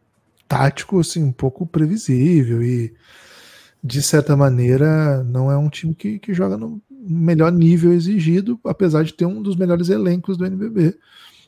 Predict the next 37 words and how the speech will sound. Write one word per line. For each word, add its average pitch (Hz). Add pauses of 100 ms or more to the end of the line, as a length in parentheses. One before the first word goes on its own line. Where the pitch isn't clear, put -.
(300)
Então, 135
essas 127
vitórias 131
são -
surpreendentes 127
pelo 131
que 131
tem 131
feito 131
São 139
Paulo, 135
mas 180
não 175
pelo 196
elenco 202
do 120
São 127
Paulo. 120
Eu 127
gosto, 139
eu 151
acho -
o -
time 143
do 139
São -
Paulo 131
muito 127
bom, 143
acho -
o -
elenco 127
do -
São 135
Paulo 143
bem 131
bom. 147